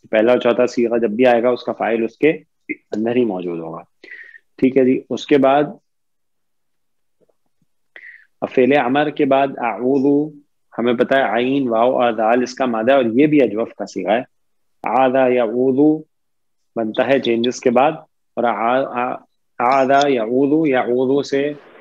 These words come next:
ताऊदु और फिर आऊदु। आऊदु वाहिद मुतकल्लिम का सीगा है, मैं पनाह में आता हूँ। तो ये मुदारे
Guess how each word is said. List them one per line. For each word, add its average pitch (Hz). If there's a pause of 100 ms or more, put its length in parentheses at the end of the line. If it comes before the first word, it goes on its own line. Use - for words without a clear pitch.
(140)
ताऊदु 139
और 120
फिर 175 (460)
आऊदु। 120
आऊदु 135
वाहिद 143 (180)
मुतकल्लिम 123
का 135
सीगा 127
है, 139 (460)
मैं 127
पनाह 120
में 160 (280)
आता 95
हूँ। -
तो 123
ये 131
मुदारे 113